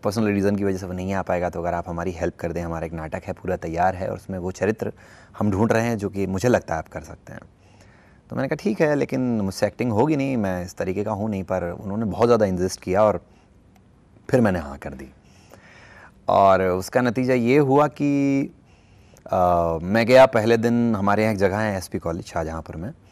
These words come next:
तो वहाँ जब गया तो हमारे एक सीनियर जो बीएनए से ही हैं, मिस्टर अनुराग शुक्ला, वो मुझे मिले और उन्होंने कहा कि आप भी आ गए। तो मैंने कहा, "हाँ, मैं भी आ गया, क्यों?"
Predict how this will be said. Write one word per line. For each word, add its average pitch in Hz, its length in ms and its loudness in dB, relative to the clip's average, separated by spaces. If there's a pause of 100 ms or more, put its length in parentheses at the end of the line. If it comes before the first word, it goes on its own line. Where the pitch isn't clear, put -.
(640)
तो 95 100 0 (380)
वहाँ 101 220 0
जब 110 160 4
गया 107 240 8
तो 98 400 2 (140)
हमारे 107 300 4
एक 98 100 -2
सीनियर 95 380 -2
जो 92 160 -2
बीएनए 90 340 -2
से 95 140 -4
ही 107 140 -2
हैं, 90 320 -6
मिस्टर 95 320 -4
अनुराग 85 380 -2
शुक्ला, - 280 -4
वो 90 120 -2
मुझे 85 200 -6
मिले 85 320 -4
और 98 100 -4
उन्होंने 90 280 -6
कहा 87 260 -4
कि 87 160 -8
आप 85 140 -2
भी 101 160 0
आ 107 120 4
गए। 139 200 0 (680)
तो 262 220 -14
मैंने 76 180 -14
कहा, - 160 -12
"हाँ, 127 160 -4
मैं 113 160 -2
भी 127 80 -2
आ 123 120 -2
गया, 127 140 -8
क्यों?" 127 220 -6